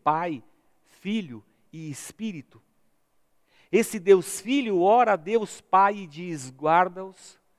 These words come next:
protege-os, porque eu tô subindo e eles vão ficar."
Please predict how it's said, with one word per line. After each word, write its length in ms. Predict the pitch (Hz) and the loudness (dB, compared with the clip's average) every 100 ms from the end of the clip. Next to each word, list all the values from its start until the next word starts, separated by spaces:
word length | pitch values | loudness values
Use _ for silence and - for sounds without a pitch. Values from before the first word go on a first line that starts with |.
| _ _ _ _ _ _ | _ _ _ _ _ _
protege-os, 1120 | 175 165 - 160 175 185 165 208 202 - - _ _ _ _ _ _ _ _ _ _ _ _ _ | -4 -4 2 4 4 2 -2 -14 -20 -20 -20 _ _ _ _ _ _ _ _ _ _ _ _ _
porque 220 | - 151 170 | -20 -6 -4
eu 60 | |
tô 160 | 160 165 | -4 -6
subindo 540 | - 139 135 180 185 | -8 -12 -8 -8 -4
e 40 | 170 | -4
eles 220 | 175 147 | -4 -4
vão 120 | 165 | -8
ficar." 560 | 165 - 143 123 101 | -10 -8 -2 -2 -2